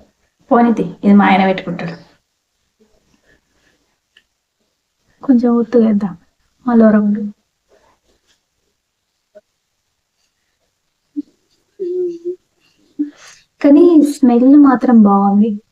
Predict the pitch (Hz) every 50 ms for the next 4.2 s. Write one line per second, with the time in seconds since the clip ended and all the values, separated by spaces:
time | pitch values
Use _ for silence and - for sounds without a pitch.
0 | _ _ _ _ _ _ _ _ _ _ _ _ _ _ _ _ _ _ _ _
1 | _ _ _ _ _ _ _ _ _ _ _ _ _ _ _ _ _ _ - 247
2 | 247 233 - 247 226 240 233 226 226 226 254 262 269 269 277 277 277 277 277 269
3 | 269 - 233 220 214 214 214 220 226 - - 240 226 214 208 196 - - 208 -
4 | 214 196 214 269